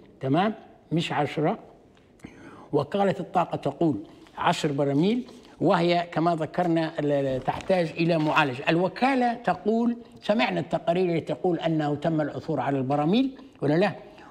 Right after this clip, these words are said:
واطلعنا عليها، واطلعنا على التقارير، ماشي؟ آه، و-، وسمعنا أنه تم العثور على اليورانيوم، ونحن نحقق من ذلك، يعني مش مصدقين باختصار، ولا لا؟ هل هي نفس البراميل أم لا؟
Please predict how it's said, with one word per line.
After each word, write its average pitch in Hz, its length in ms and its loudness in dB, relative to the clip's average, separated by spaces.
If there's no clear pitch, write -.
واطلعنا 180 540 2
عليها، 165 400 2
واطلعنا 165 440 0
على 151 140 0
التقارير، 151 680 0
ماشي؟ 190 320 0
آه، 135 580 0
و-، 139 640 0
وسمعنا 190 560 2
أنه 185 260 2
تم 220 280 2
العثور 208 640 0
على 170 180 4
اليورانيوم، 160 400 0
ونحن 185 400 0
نحقق - 840 -4
من 185 200 2
ذلك، 139 320 -2
يعني 208 260 2
مش 214 180 0
مصدقين 170 500 0
باختصار، 120 460 -4
ولا 151 120 2
لا؟ 170 200 2
هل 190 200 4
هي 202 200 4
نفس 220 260 -2
البراميل 180 500 0
أم 180 220 2
لا؟ 135 120 0